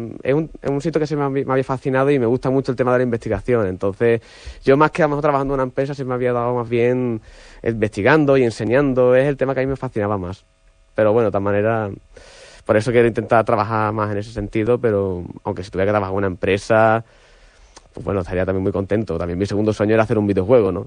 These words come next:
Yo creo que todo de los informáticos siempre ha gustado alguna, algún tipo de cosas de ese estilo, ¿no? Entonces, pues,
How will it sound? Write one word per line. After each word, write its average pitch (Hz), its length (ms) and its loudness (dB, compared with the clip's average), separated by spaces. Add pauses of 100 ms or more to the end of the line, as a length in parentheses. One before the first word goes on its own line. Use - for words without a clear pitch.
Yo 101 120 -2
creo 101 120 2
que 110 100 0
todo 113 220 2
de 117 80 4
los 110 80 2
informáticos 120 580 0
siempre 123 320 2
ha 120 60 6
gustado 120 360 2
alguna, 117 300 2 (140)
algún 120 180 2
tipo 117 220 2
de 113 60 4
cosas 110 240 0
de 113 80 0
ese 110 80 -2
estilo, 107 320 2
¿no? 107 80 -2 (380)
Entonces, 120 520 4
pues, 98 480 2